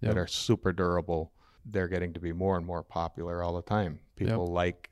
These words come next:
Speaker 2: the fact that it looks like a wood tone,
Speaker 1: Mm-hmm.
Speaker 2: has the warmth of a wood tone,
Speaker 1: Yep.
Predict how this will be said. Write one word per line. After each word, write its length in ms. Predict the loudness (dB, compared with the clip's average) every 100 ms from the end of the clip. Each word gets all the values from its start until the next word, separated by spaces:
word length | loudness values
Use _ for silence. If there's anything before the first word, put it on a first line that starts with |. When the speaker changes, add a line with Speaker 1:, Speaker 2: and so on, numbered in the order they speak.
| -12
Speaker 2:
the 60 |
fact 400 | -2 2 2 0
that 120 | -2 -2
it 140 | 0
looks 400 | 2 0 0 0
like 180 | 0 2
a 40 | -2
wood 380 | 2 2 2
tone, 440 | -2 0 0 -2 -4 _ _ -2
Speaker 1:
Mm-hmm. 180 | 2 4
Speaker 2:
has 300 | 2 0 -2
the 320 | 0 0 -2 -8 _ _ _ _ -4
warmth 500 | 6 8 8 4 0
of 120 | 2
a 60 | 4
wood 280 | 4 2 2
tone, 340 | 0 0 -2 -6 -2
Speaker 1:
Yep. 160 | -2